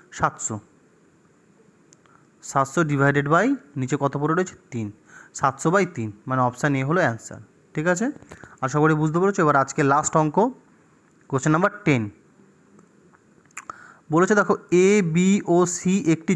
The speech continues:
যৌথ ব্যবসায় six is to nine is to ten অনুপাতে টাকা বিনিয়োগ করে, যদি তাদের লভ্যাংশের অনুপাত two is to three is to five হয়, তবে তাদের বিনিয়োগের অনুপাত কত? ওকে, খুব ইন্টারেস্টিং একটা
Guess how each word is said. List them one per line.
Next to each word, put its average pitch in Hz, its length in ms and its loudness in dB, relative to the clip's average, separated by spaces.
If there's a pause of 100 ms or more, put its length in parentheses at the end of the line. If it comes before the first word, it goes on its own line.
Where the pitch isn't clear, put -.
যৌথ 147 260 2 (140)
ব্যবসায় 151 500 0 (1080)
six 196 180 2 (180)
is - 140 -4
to 208 60 0 (120)
nine 160 260 2
is 170 120 -4
to 196 60 0 (120)
ten 170 140 4 (100)
অনুপাতে 180 300 0 (100)
টাকা 147 160 0 (120)
বিনিয়োগ 170 300 2 (220)
করে, 120 180 2 (800)
যদি 151 200 2 (100)
তাদের 190 220 2 (120)
লভ্যাংশের 143 600 0 (100)
অনুপাত 190 380 0 (840)
two 165 140 2 (100)
is 170 120 -4
to 208 40 -2 (100)
three 180 200 0
is - 100 -10
to 196 40 0 (120)
five 160 260 0
হয়, 196 220 2
তবে 135 220 2
তাদের 175 180 2 (120)
বিনিয়োগের 147 540 2 (680)
অনুপাত 135 340 0 (120)
কত? - 140 -6 (760)
ওকে, 160 160 -10 (600)
খুব 240 120 -2 (120)
ইন্টারেস্টিং 185 340 -2 (100)
একটা - 160 -8